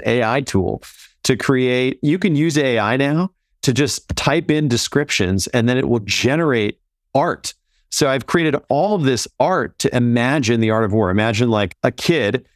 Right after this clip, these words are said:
you know how kids, before they really know how to read, they like picture books? Well, I've created the picture book <laughs> version, and it's awesome.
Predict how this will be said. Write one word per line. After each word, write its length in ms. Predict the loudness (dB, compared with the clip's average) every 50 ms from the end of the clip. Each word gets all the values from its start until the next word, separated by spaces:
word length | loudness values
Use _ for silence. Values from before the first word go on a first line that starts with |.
| _ -2
you 100 | -2 0
know 60 | 0
how 80 | -2 -4
kids, 540 | -4 -2 -2 -2 -2 -2 -4 -6 -10 -12 _ -2
before 300 | -2 -2 0 2 0 2
they 160 | 2 0 0
really 280 | 0 0 2 2 2 0
know 120 | 0 0
how 100 | 0 0
to 80 | 0 0
read, 400 | 0 2 2 2 0 0 -2 -6 _ _ _ _ _ _ -2
they 100 | 0 0
like 320 | 2 0 0 -2 -4 -10 -12 -10 -8 -6 -2
picture 320 | -2 -2 0 0 -2 0
books? 420 | 0 0 0 -2 -4 -6 -8 -8 -10 _ _ _ _ _ _ _ _ _ _ -2
Well, 160 | 0 0 2
I've 200 | 2 0 -2 -2
created 320 | 0 0 0 0 0 0 0
the 60 | 0
picture 280 | 0 0 -2 0 0 0
book 220 | 0 0 -2 -2
<laughs> 0 |
version, 560 | 0 -2 0 0 0 -2 0 0 0 -2 -2 -4 -4 -2
and 360 | -2 -2 -2 -2 -2 -2 -2 0
it's 240 | -2 -2 -2 -2 -2
awesome. 480 | -2 -2 -2 -2 -4 -4 -2 -2 -2